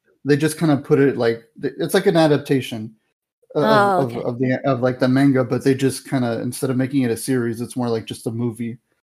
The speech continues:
Speaker 1: It's kinda like what
Speaker 2: Mm.
Speaker 1: we have now, like, you know, the, the, we adapt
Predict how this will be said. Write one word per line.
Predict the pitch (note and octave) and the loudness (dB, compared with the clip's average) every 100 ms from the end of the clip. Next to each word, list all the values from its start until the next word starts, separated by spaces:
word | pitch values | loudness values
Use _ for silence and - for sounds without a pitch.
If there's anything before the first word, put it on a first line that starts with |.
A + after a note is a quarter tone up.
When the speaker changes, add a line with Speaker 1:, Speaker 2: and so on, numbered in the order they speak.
| _ _ | _ _
Speaker 1:
It's | D3 | 0
kinda | G3 G3 | 4 4
like | F3+ C#3+ | 4 6
what | D3 | 6
Speaker 2:
Mm. | |
Speaker 1:
we | C#3 | 6
have | C#3+ B2 | 4 2
now, | A#2+ A2+ | 0 -2
like, | A2+ G#2+ | -4 -6
you | A#2 | -8
know, | A2 | -6
the, | A2+ A#2+ | -6 -6
the, | B2 A2+ - | -6 -8 -8
we | C3 B2+ | 0 2
adapt | B2 B2 B2 - - | 4 4 4 0 -18